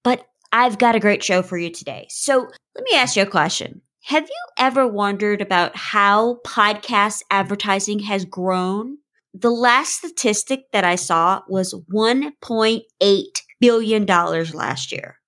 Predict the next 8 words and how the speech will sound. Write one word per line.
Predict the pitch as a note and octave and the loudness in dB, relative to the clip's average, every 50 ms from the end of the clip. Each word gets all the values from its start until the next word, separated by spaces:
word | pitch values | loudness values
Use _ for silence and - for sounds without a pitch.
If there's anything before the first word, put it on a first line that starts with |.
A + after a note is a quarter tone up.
| _ _ _ _ _ _ _ _ _ _ - | _ _ _ _ _ _ _ _ _ _ -2
And | C4 D#4 E4+ E4 B3+ F#3+ E3+ E3 E3+ F3+ F#3 - - - _ _ _ _ - - - _ - | 0 2 4 4 4 4 2 0 -2 -4 -6 -8 -12 -16 _ _ _ _ -20 -20 -10 _ 0
it | B3+ B3+ | 0 0
is | C4 - | 0 0
projected | - - - C4 A3 - - C#4 C#4+ D4 D4 - - G3+ F#3 F#3 - - | -4 -4 -4 -4 -2 0 2 2 2 0 -2 -4 -2 -2 -2 -2 -2 -2
to | - G#3+ G3 | -2 -2 -2
reach | F3 G3 A3 G#3 F3 - - - - - - _ _ _ _ _ - | 0 0 2 2 2 0 0 -4 -4 -4 -6 _ _ _ _ _ -2
three | A#3+ B3 A#3+ C4+ C4+ C#4 D4 D#4 E4+ E4+ - - | 0 2 2 2 2 2 2 0 -2 -6 -10 -10
point | - B3 A3+ G#3+ G#3 G3+ G#3 G#3 - - | -6 -2 2 2 4 2 2 0 -4 -10